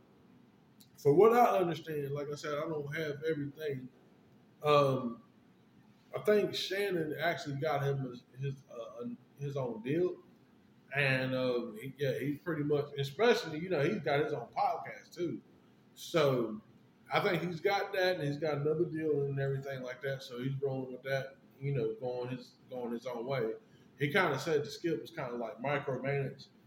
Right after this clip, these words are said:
and micromanaging and everything. So that, I think that's another reason.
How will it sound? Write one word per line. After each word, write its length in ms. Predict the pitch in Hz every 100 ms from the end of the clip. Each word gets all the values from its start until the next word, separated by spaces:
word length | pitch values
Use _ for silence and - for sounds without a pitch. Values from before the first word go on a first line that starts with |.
| - -
and 380 | 127 120 113 113 - 117
micromanaging 840 | 139 139 123 131 139 131 123 113 117
and 100 | 117
everything. 520 | 117 117 - 110 110 -
So 240 | - 107
that, 140 | 120 123 123
I 80 | 127
think 200 | 151 120
that's 160 | 123 110 117
another 220 | 135 117 117
reason. 280 | 113 110